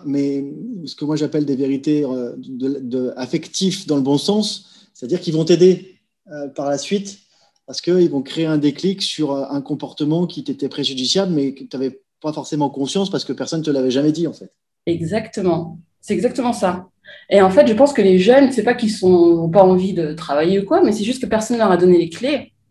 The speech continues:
Speaker 2: pour comprendre, euh, ben, le monde de l'entreprise, ce que c'est, ce qu'on a le droit de dire, ce qu'on n'a pas le droit de faire. Une fois, par exemple, bon, alors, c'est pas, ça a pas,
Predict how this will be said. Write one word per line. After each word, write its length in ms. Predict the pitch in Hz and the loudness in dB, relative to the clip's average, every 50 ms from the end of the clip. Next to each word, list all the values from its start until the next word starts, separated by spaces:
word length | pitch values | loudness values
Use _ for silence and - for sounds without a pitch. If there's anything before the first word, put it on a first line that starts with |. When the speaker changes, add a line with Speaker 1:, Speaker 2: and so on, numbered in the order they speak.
| _ _ _ _ | _ _ _ _
Speaker 2:
pour 180 | - 202 196 - | -8 -8 -8 -4
comprendre, 480 | - 196 185 185 - 180 175 - 208 180 | -4 -4 -4 -2 0 0 0 2 2 2
euh, 160 | 175 175 170 | 2 2 2
ben, 120 | 170 170 170 | 2 4 4
le 80 | 170 | 4
monde 140 | 185 214 220 | 4 2 2
de 80 | 208 202 | 2 2
l'entreprise, 580 | 190 185 180 185 180 180 - 247 262 254 - | 2 2 0 -2 -6 -6 -4 -6 -6 -4 -4
ce 60 | - | -6
que 180 | 185 - 190 180 | -6 -4 -4 -6
c'est, 320 | 175 - 233 247 294 311 | -4 -2 -2 0 0 -2
ce 80 | 302 - | -2 -4
qu'on 140 | - 202 185 | -2 0 2
a 100 | 170 170 | 2 2
le 80 | 170 | 0
droit 240 | 165 165 170 202 214 | 0 0 0 0 0
de 80 | 190 185 | 0 0
dire, 240 | 190 214 262 294 285 | 0 2 2 2 0
ce 80 | - | 0
qu'on 80 | - 190 | 0 0
n'a 160 | 175 165 165 | 0 0 0
pas 100 | - 185 | -2 -2
le 60 | 175 | -2
droit 160 | 170 175 175 | -2 -2 -4
de 80 | 175 - | -6 -8
faire. 320 | - 254 269 302 294 - - - - - - - - - - - - _ - | -8 -6 -4 -4 -6 -8 -12 -20 -20 -20 -18 -18 -18 -18 -20 -20 -12 _ 2
Une 180 | 202 214 220 214 | 6 6 8 6
fois, 240 | 214 - 247 285 294 | 6 4 4 4 4
par 160 | - 196 180 | 2 2 2
exemple, 400 | 180 180 175 196 226 277 - - - | 2 2 4 4 2 2 2 0 0
bon, 120 | 175 175 | 0 2
alors, 220 | 160 151 151 160 185 | 2 2 2 0 -2
c'est 140 | - - - | -4 -4 -4
pas, 340 | 170 165 156 151 151 - - | -2 0 0 0 -2 -2 0
ça 200 | - - - 165 | 0 0 0 -2
a 20 | - | -2
pas, 160 | - 160 - | 0 2 2